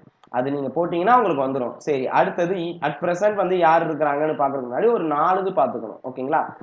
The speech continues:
So, ஆ, இருபத்தி ஆறாவதாக ஸ்ரீமதி, ஆ, ரஜினி ராஜ்டன் வந்து இருந்திருக்காங்க. அதுக்கப்புறம் தீபக் குப்தா, ஆ, அல்கா,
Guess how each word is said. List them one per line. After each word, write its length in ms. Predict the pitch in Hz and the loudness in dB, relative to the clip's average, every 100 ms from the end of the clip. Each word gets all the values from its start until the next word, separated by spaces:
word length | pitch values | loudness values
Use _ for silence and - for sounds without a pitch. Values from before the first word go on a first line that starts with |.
| - | -12
So, 260 | - 233 294 - _ - | -2 -2 -2 -10 _ 0
ஆ, 140 | 131 | 2
இருபத்தி 460 | 135 175 208 220 180 | 2 2 2 2 4
ஆறாவதாக 840 | 165 180 170 156 143 185 247 - - - | 6 6 4 4 4 2 2 -2 -14 -8
ஸ்ரீமதி, 600 | 185 196 185 175 240 - - | -4 -2 -2 -2 -4 -6 -2
ஆ, 260 | 135 135 135 135 127 _ _ 160 156 - _ _ _ - - | 2 2 0 -4 -10 _ _ -10 -10 -12 _ _ _ -20 -12
ரஜினி 580 | 143 143 147 185 202 208 | -2 2 2 0 -2 2
ராஜ்டன் 440 | 165 156 151 165 | 4 4 2 -2
வந்து 200 | 151 139 | 0 -2
இருந்திருக்காங்க. 800 | 135 135 127 127 120 147 233 - - | -2 -4 -6 -6 -2 0 0 -2 -10
அதுக்கப்புறம் 540 | - 151 151 151 180 160 | -2 0 2 2 2 -2
தீபக் 400 | 175 175 165 143 | -4 -2 -2 -2
குப்தா, 520 | - - 156 220 - - _ 120 | -4 4 4 4 0 -14 _ 0
ஆ, 440 | 127 127 127 117 | 2 2 0 0
அல்கா, 540 | 147 180 - 202 240 | 0 -2 2 6 6